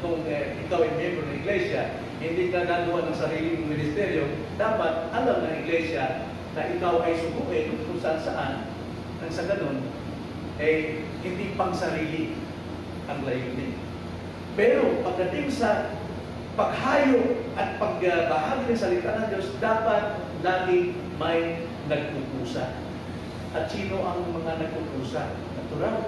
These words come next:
tayo yun eh. Dahil tayo'y lumalakad ayon sa steps ng ating Panginoon. Kinakailangan nakahanda tayong katagpuin ang mga tao kung nasaan sila, kung ano yung kanilang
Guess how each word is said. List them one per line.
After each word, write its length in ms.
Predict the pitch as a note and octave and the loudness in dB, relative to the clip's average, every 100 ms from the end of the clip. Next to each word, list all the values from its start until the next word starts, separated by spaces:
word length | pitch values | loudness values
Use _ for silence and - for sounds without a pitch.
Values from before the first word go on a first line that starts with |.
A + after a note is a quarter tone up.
| - | -4
tayo 240 | C#3+ C3+ C#3+ D#3+ | -4 -2 -2 0
yun 280 | G#3 - | 0 0
eh. 40 | - - - - - - - | -2 -6 -6 -8 -8 -8 -2
Dahil 200 | E3+ E3+ E3+ | 2 2 2
tayo'y 400 | E3+ E3 E3 D#3+ D#3+ | 2 2 2 0 0
lumalakad 680 | E3 E3+ F#3+ - E3 D#3+ - | 0 2 0 0 0 0 0
ayon 440 | E3 E3 E3 D#3+ D#3+ | 0 0 2 0 -2
sa 200 | D#3 E3+ | -2 -2
steps 560 | - - F3+ - - | -2 -2 0 0 -2
ng 120 | D3+ D3 | -4 -2
ating 600 | D3+ D3 C#3+ C#3 C3+ C#3 C3+ - C#3 | -2 -4 -2 -2 -2 -2 -4 -4 -4
Panginoon. 440 | C3+ C3 B2+ A#2+ - - - - - - - - - - | -2 0 -2 -4 -6 -6 -8 -8 -8 -8 -8 -8 -6 2
Kinakailangan 760 | A#3+ C4 A#3+ A3+ A3+ A3+ A3 | 6 6 6 6 6 4 2
nakahanda 880 | G3+ G#3 - G3+ G3 F#3+ F#3 - - - - | 2 0 0 0 0 2 2 -2 -6 -4 -2
tayong 600 | F#3+ F#3+ F3+ F3 E3+ - - - - | 0 2 4 4 2 -2 -4 -6 -2
katagpuin 960 | A3 A3+ A3+ B3 A#3 A3+ G#3+ A3 - - - - - - - - - | 0 2 0 -2 0 2 2 0 -2 -4 -6 -8 -8 -8 -8 -6 2
ang 160 | F#3+ | 2
mga 200 | G3 F#3 F#3 | 4 0 2
tao 280 | F#3+ F3+ F3+ F3+ | 2 4 2 0
kung 240 | C4 B3 A3 | 2 4 4
nasaan 420 | G#3 - - F3 - | 2 -2 -2 -2 -2
sila, 420 | - - - - - - - - - | -2 -2 -2 -4 -8 -8 -8 -6 4
kung 160 | A#3+ A#3+ | 6 8
ano 240 | A3+ A3 | 6 4
yung 220 | G#3+ G#3 G#3 | 4 2 2
kanilang 420 | E3+ E3 E3 | 2 2 2